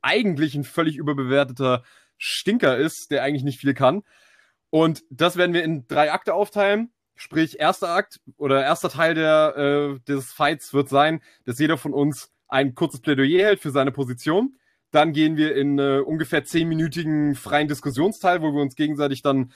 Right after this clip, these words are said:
äh, versuchen, mit Argumenten zu beballern, bis wir dann in den dritten Teil kommen, wo es dann darum geht,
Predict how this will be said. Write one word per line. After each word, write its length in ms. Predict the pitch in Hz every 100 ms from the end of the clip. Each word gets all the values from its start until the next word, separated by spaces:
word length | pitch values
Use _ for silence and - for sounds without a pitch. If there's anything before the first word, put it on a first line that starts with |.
| - _ -
äh, 140 | 131
versuchen, 280 | 131 143 147
mit 100 | 151
Argumenten 380 | 135 143 156 151
zu 100 | 143
beballern, 540 | 139 147 185 196 196 - _
bis 180 | 165 156
wir 80 | 160
dann 140 | 151
in 80 | 147
den 120 | 147
dritten 220 | 131 170 143
Teil 220 | 156 151
kommen, 320 | 156 151 151 _ _ _
wo 120 | 135
es 60 | 139
dann 120 | 143
darum 200 | 139 135
geht, 380 | 127 135 131